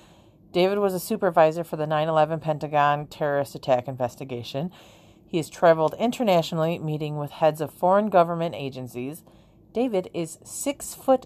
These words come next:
six inches tall, two hundred and sixty-five pounds, has fought in tough man competitions, works out daily, and is an experienced horseback rider as well as an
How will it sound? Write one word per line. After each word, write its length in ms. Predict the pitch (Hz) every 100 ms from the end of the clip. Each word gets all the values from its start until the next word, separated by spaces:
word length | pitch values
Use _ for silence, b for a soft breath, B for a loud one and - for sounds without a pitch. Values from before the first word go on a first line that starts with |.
| -
six 500 | - - - 285 277
inches 320 | 285 233 156 -
tall, 400 | 139 113 131 -
two 200 | - 277
hundred 360 | 254 240 202 160
and 100 | 151
sixty-five 800 | - 277 - 202 175 120 120 -
pounds, 420 | 120 104 151 - b b b b
has 220 | 165 156
fought 420 | - - 208 226 -
in 140 | 180
tough 320 | 180 - 233 226
man 220 | 196 180
competitions, 920 | - 165 - - 135 - 120 123 - b b b -
works 260 | 240 -
out 220 | 254 247
daily, 520 | - 202 220 151 143 -
and 180 | 185
is 120 | 180 190
an 100 | 180
experienced 680 | - - 220 214 240 240
horseback 540 | - 214 - 170 151 -
rider 320 | 135 131 131
as 160 | 156 156
well 320 | 160 160 170
as 180 | 175 165
an 120 | 165